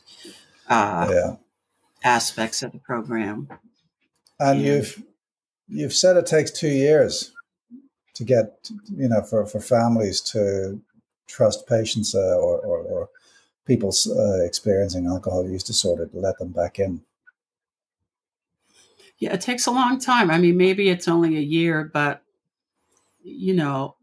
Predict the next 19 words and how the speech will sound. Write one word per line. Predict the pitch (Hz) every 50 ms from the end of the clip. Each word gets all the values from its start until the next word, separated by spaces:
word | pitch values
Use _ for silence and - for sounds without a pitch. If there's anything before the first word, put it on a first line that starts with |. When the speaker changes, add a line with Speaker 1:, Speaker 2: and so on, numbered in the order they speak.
| _ - -
Speaker 1:
also | 160 165 160 - 190 165 156 143 143 - _ _ _ _ _ _ _ _ - 165
being | 170 165 156 147
in | 143 135
the | 135 131
sister | - - 220 220 - - 170
program, | - - 160 143 135 135 139 135 131 131
Al-Anon, | - 151 160 165 170 160 147 143 135 131 127 127 127 - - - - - - _ _ _ _ _ _ _ _ _ _ _ _ _ _ _ _ _ _ _ _ _ -
uh, | - 143 -
I | - 151 147
hear | 139 170 156 151 147
that | 143 147 170 170 165 -
a | 143 139
lot, | 139 135 135 131 131 127 135
or | - 139 135 127 127 127
with | 135 131 123 -
families | - - 143 135 139 139 139 135 143
I | 127 117
work | 120 131 127 123 120 - -
with, | 135 123 120 - - - _